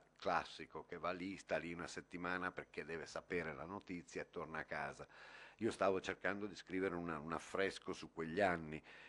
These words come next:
quindi a me del, del singolo fatto mi interessava poco, eh, della singola storia di cronaca di quel momento. Mi interessava vedere un sistema in generale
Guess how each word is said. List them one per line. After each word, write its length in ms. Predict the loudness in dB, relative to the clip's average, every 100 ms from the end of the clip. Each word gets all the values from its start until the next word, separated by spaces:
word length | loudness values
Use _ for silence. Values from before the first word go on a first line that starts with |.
| -14
quindi 440 | -4 -4 -2 -6 -6 -14 -20 _ _
a 80 | -4
me 220 | 2 2
del, 560 | 4 2 2 2 2 0 -2
del 180 | -2 -2
singolo 760 | -2 2 2 2 6 6 6
fatto 460 | 8 8 8 4 -4
mi 100 | -4
interessava 720 | -4 -2 -2 0 2 2 2
poco, 580 | 2 2 2 -2 -6 -6 -14 -16 -16 -10
eh, 840 | -6 -2 0 0 2 0 -2 -2 -2
della 260 | -2 0
singola 600 | -2 0 2 6 8 8 6
storia 640 | 2 8 8 8 6 2
di 160 | 2 -4
cronaca 640 | -2 6 6 6 0 0
di 120 | -2
quel 160 | -2 -4
momento. 520 | 0 2 2 2 -2
Mi 100 | -2
interessava 760 | 2 6 6 8 10 10 10 6
vedere 720 | 4 2 4 4 4 0 _
un 200 | -4 -2
sistema 720 | -2 -2 -4 4 6 6 4
in 140 | 2 2
generale 760 | 0 2 4 6 6 4 4